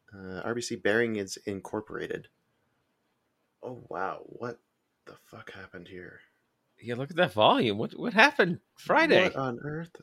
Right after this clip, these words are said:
Speaker 2: <laughs>
Speaker 1: Does this random stock picker just pick bullish stocks?
Speaker 2: <laughs>
Speaker 1: Are you ki-, I got excited 'cause it had Bear in the name. <laughs> It was a bearing company. <laughs>
Speaker 2: Oh, right, right.
Speaker 1: What the hell happened today?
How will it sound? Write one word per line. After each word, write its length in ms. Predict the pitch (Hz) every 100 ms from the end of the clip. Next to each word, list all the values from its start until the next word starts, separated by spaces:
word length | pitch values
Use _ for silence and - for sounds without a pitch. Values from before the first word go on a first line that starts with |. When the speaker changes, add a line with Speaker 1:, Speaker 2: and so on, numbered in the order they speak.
| _ _ _ _ _ -
Speaker 2:
<laughs> 400 | - - - - 640 622 605 - - - - - -
Speaker 1:
Does 140 | 131 254
this 220 | 262 -
random 360 | 123 180 175
stock 380 | 156 - 127 143
picker 320 | 143 143 147
just 220 | 127 117 -
pick 180 | 127 -
bullish 240 | 107 113 123
stocks? 360 | 403 113 131 466
Speaker 2:
<laughs> 1600 | - _ - 480 - _ _ _ 523 494 _ _ _ 523 494 -
Speaker 1:
Are 60 |
you 160 | 165 214
ki-, 160 | - - _ - -
I 60 | 151
got 140 | 214
excited 520 | 185 - 156 170 139
'cause 160 | 135 117
it 100 | 123
had 220 | 127 110
Bear 260 | 113 123 113
in 120 | 90
the 60 | 90
name. 320 | 85 85 95
<laughs> 400 | - - - - 120
It 120 | 117
was 120 | 110
a 40 |
bearing 360 | 95 92 104 113
company. 360 | 127 120 135 143 - - - -
<laughs> 480 | - - - 175 -
Speaker 2:
Oh, 300 | 143 131 131
right, 280 | 135 143 131 -
right. 340 | 120 131 143 120 - _ _ _ _ _ _ _
Speaker 1:
What 120 | 117 131
the 60 |
hell 120 | 131 139
happened 300 | 143 143 139
today? 320 | 143 127